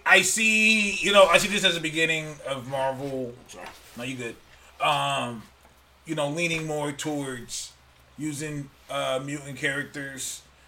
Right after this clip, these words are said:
Speaker 1: I think this is just the beginning. I
Speaker 2: There's a
Speaker 1: th-
Speaker 2: lot of characters.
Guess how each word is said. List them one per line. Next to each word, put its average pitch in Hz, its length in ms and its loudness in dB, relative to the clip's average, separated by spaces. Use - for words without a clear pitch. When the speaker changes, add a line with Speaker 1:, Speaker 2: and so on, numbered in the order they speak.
Speaker 1:
I 131 80 -8
think 127 180 -8
this 123 180 -6
is 101 160 -10
just 117 220 -8
the 98 80 -18
beginning. 127 680 -6
I - 60 -10
Speaker 2:
There's 453 120 -6
a - 20 -4
Speaker 1:
th- 120 120 -6
Speaker 2:
lot 127 320 2
of 117 100 -14
characters. 113 360 -10